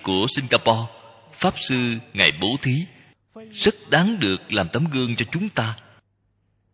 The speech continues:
Ông sau khi bố thí tiền ra,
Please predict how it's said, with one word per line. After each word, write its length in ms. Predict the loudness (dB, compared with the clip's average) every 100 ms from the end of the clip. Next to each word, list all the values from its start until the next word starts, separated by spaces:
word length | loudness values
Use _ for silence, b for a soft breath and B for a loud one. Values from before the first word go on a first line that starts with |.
| _ _ _ _ _ _ _ _ _ _ _ _ _ _
Ông 200 | 2 2
sau 160 | 2 0
khi 380 | 2 2 2 2
bố 180 | 2 2 2
thí 140 | 0 2
tiền 280 | 0 2 0
ra, 260 | 0 0